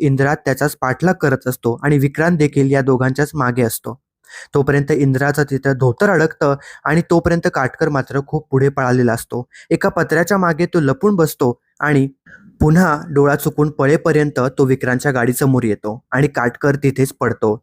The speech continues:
त्याच्या डोक्याला जखम मार लागते आणि मागे मेंदूला देखील मार लागतो आणि डोक्यातून खूप रक्त जायला लागतं. त्यामुळे विक्रांत पुन्हा बघायला येतो, तर विक्रांतला देखील समजते की तो काटकर आहे. "पुन्हा माझ्याशी गद्दारी केलीस, माझ्याशी चांगलं वागला असतास,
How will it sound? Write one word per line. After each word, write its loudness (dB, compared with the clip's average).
त्याच्या 0
डोक्याला 0
जखम 0
मार 0
लागते -4
आणि 2
मागे 0
मेंदूला 0
देखील -2
मार -2
लागतो -2
आणि 2
डोक्यातून -2
खूप -6
रक्त -2
जायला 0
लागतं. -6
त्यामुळे 2
विक्रांत 0
पुन्हा 2
बघायला 2
येतो, 2
तर -2
विक्रांतला 0
देखील 0
समजते 0
की -2
तो 0
काटकर -2
आहे. -4
"पुन्हा 2
माझ्याशी 0
गद्दारी 0
केलीस, -2
माझ्याशी -4
चांगलं 0
वागला 0
असतास, -2